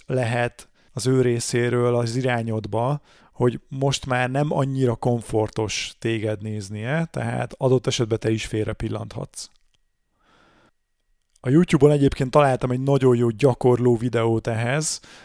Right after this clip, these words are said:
amelyben négy különböző szintet tudsz megugrani, és tudod gyakorolni a négy szem közti szemkontaktus tartást. Ha felmész a karizmapodcast pont hu-ra, akkor a harminchetedik adás,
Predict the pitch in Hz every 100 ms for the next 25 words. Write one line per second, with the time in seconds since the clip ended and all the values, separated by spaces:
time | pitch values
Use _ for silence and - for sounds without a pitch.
0 | - _ - 123 127 123 113 123 120 131
1 | 143 127 - 135 127 117 117 113 113 113
2 | - 127 120 110 113 - - 120 - 123
3 | 113 110 104 113 117 170 - - _ -
4 | - 165 127 110 131 - 123 113 117 147
5 | 123 127 117 - 107 117 107 - - 113
6 | 110 110 107 107 - - 73 71 - -
7 | - - - _ _ _ _ _ _ _
8 | _ 117 110 - 151 143 127 131 - 135
9 | 127 113 117 - 123 - 113 - - 107
10 | - 123 135 170 156 - - _ 123 117
11 | - 120 120 110 120 127 123 120 113 -
12 | 127 123 117 107 107 143 120 120 113 113
13 | - -